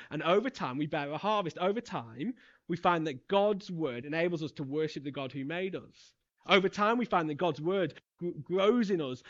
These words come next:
a solid identity, a deep joy, a real security, a supernatural patience,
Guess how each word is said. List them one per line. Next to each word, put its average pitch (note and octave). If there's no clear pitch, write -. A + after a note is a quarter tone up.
a D3+
solid G3+
identity, F#3+
a D#3
deep E3+
joy, G3+
a E3
real F#3
security, G3
a C#3+
supernatural F#3
patience, G3